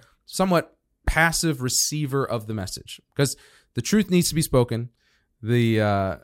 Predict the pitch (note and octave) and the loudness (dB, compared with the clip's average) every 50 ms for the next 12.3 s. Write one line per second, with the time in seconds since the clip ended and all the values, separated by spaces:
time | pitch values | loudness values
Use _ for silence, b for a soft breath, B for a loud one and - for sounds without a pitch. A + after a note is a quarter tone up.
0 | _ - G#2 - - - F3+ F3+ F#3 F3 E3+ D3+ C#3 D3 D3 C#3 - - B2+ C3 | _ -12 -12 -6 0 2 4 4 6 4 2 2 2 0 0 0 -2 -2 -4 -2
1 | A2+ A2 G#2+ G2 F#2+ F#2 F#2 G#2+ B2 - _ _ _ _ - E3+ F#3+ G3+ F#3+ G#3+ | -2 0 -2 -2 -2 -2 -2 -4 -6 -8 _ _ _ _ -8 -6 -4 -2 -2 -2
2 | G#3 E3+ F3+ F#3 F#3 F#3 F#3 E3 - D#3+ E3 A#3+ G#3+ D3 A#2+ B2 A2+ A2 A2 B2 | 0 2 0 0 0 0 -2 -2 -2 -2 0 0 0 2 0 0 -2 -2 -4 -4
3 | D3 C#3 - A2+ A2+ A#2 - D3 D#3 D#3+ C3+ A#2 A#2 A#2 A#2 - A#2 A#2 B2 B2 | -2 -2 -2 -2 -2 -4 -4 -6 -6 -6 -4 -6 -6 -6 -8 -10 -10 -8 -8 -8
4 | - A2+ - G2 G2 - A#2 A#2 A2+ - - - - - B2 B2 A#2 A#2+ A#2+ A#2 | -8 -8 -8 -8 -6 -6 -6 -8 -8 -8 -8 -6 -2 -2 -2 0 -2 -2 -4 -6
5 | A#2 A#2 - A2 G2+ G2 - G#2 - G#2+ F#2 F2+ D2 G1+ - - - - A2+ A2+ | -6 -8 -8 -8 -8 -8 -8 -8 -8 -8 -8 -8 -8 -10 -12 -12 -10 -8 -6 -2
6 | - F3 F3+ - - - D3+ C#3+ C#3+ C#3 - - A2 A#2+ A#2+ A2 - - A2 G2 | -2 -2 -2 -2 0 0 0 0 0 -2 -4 -4 -4 -4 -4 -4 -4 -4 -4 -4
7 | F#2 - - - - _ _ _ _ b b b b b b b b b b b | -4 -6 -10 -18 -20 _ _ _ _ b b b b b b b b b b b
8 | - - - - C4+ C4+ C4+ C4+ - - - D3 C3+ C3 B2+ C#3 D3 - - _ | -6 -4 -2 0 0 0 -2 -2 -2 0 2 2 2 2 0 -2 -2 -6 -8 _
9 | _ - C#3+ C#3 C#3 C#3 C3+ C3 B2+ - - - - - - - F3 D#3 - - | _ 0 2 4 6 6 4 4 2 0 -4 -6 -8 -8 -2 0 0 2 2 0
10 | G#2+ - - F2 C#2 - - A#2 A2+ _ _ _ _ _ _ _ _ _ _ _ | -4 -4 -4 -8 -8 -8 -12 -18 -20 _ _ _ _ _ _ _ _ _ _ _
11 | _ _ _ _ _ _ _ _ _ - A#2 G#2+ A#2 - B2+ A#2+ A#2 B2+ C3+ B2+ | _ _ _ _ _ _ _ _ _ -14 -10 -8 -4 -2 -2 -2 0 0 0 2
12 | A#2 A#2+ A#2 G#2 - | 2 0 -2 -4 -6